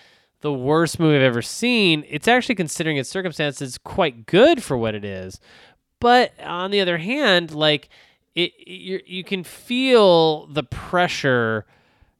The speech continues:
from producers to make this thing more violent and sexier at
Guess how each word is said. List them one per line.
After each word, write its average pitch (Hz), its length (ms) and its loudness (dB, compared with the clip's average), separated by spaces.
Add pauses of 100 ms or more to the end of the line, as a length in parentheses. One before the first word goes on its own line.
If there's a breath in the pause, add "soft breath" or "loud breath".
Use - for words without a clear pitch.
from 135 560 -4
producers 127 840 -4
to 139 100 -8
make 131 240 -4
this 127 180 -8
thing 113 400 -12
more 139 300 0
violent 143 520 2
and 123 120 -8
sexier 113 840 -4
at - 140 -10